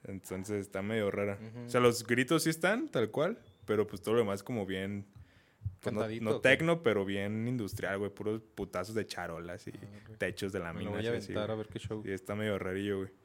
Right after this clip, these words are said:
Speaker 1: Pues sí suena como un intro, pero el peor es que dura como cuatro minutos, güey.
Speaker 2: <laughs>
Speaker 1: Entonces está, está raro.
Speaker 2: Ajá.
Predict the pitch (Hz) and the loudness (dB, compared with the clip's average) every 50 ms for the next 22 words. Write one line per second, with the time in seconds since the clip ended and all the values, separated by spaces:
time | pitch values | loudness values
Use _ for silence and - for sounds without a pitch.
0 | - - - - - - - - _ - 120 113 113 131 135 - 160 170 165 160 | -20 -20 -20 -20 -20 -20 -20 -16 _ 6 8 8 8 8 6 8 8 8 10 8
1 | 147 123 127 131 147 170 165 - 185 185 185 - 120 113 107 - 110 113 - - | 8 8 8 6 6 4 4 6 4 4 6 6 4 4 4 4 2 2 2 4
2 | 135 127 127 131 127 131 - 113 107 104 95 - 113 117 123 143 135 117 107 110 | 4 4 6 6 4 2 2 -2 0 0 0 0 0 0 0 0 0 0 2 0
3 | 113 110 - 113 104 104 104 107 110 113 120 127 - - - 151 151 156 - - | 0 0 0 -2 0 2 0 0 2 4 4 4 4 6 6 6 6 4 0 0
4 | 139 120 - - - - 98 - - - 107 104 104 104 98 - 107 104 101 104 | 0 0 2 2 2 2 2 2 2 2 2 4 4 2 0 -2 -2 -2 0 0
5 | 101 98 98 95 - - - - _ _ - 113 110 107 117 120 117 117 117 | 0 0 -2 -4 -6 -12 -20 -20 _ _ -6 -6 -4 -2 -4 -4 -4 -6 -10